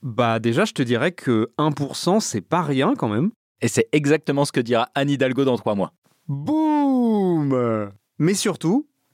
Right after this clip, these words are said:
Speaker 1: au-delà de cette très bonne vanne, il me semble que le principal problème de la construction de nouveaux entrepôts,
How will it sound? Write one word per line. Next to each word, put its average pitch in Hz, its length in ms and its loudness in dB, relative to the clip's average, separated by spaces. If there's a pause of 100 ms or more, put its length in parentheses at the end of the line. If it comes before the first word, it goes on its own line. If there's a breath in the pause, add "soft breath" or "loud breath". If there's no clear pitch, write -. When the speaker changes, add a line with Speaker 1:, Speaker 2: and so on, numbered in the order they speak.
Speaker 1:
au-delà 156 260 0
de - 80 -8
cette - 220 -2
très 156 180 0
bonne 131 160 2
vanne, 147 400 0 (140)
il 147 80 2
me 143 40 0
semble 226 360 0
que - 160 -4
le 208 280 2
principal 170 640 0
problème 151 380 0
de 135 80 2
la 110 100 2
construction 143 680 0
de 110 160 -2
nouveaux 113 300 0
entrepôts, 147 760 0